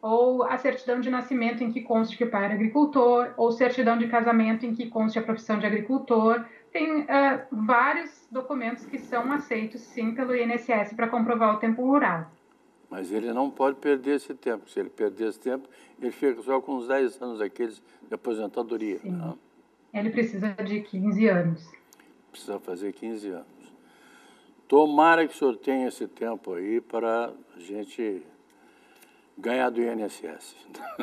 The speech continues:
Speaker 2: <laughs> Tem a pergunta aqui do José, que mora na cidade de Canoas.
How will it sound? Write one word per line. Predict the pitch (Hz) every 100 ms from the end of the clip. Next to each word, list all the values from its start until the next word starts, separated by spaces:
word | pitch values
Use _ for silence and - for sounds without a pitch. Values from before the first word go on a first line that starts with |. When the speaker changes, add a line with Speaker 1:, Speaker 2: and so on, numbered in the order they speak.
| - -
Speaker 2:
<laughs> | - _ _ - - - - - - _ _ _
Tem | 147 170
a | 175
pergunta | 175 156 185 165
aqui | 147 180
do | 165 156
José, | 143 131 104 147 165
que | -
mora | 123 139 151 147
na | 143
cidade | - 117 113 143 131
de | 120
Canoas. | 113 135 127 127 123 95 76 - - -